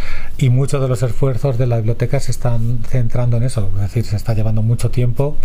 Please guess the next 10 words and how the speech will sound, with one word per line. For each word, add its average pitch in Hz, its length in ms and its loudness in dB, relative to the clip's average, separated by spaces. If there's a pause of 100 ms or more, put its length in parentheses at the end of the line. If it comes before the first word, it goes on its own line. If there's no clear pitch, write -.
(400)
también 123 240 0
en 120 60 0
las 113 120 0
exposiciones 143 800 0 (100)
para 107 140 -4
difundir 101 420 0
lo 101 100 0
que 107 80 -2
tenemos 107 400 0
dentro, 143 400 -2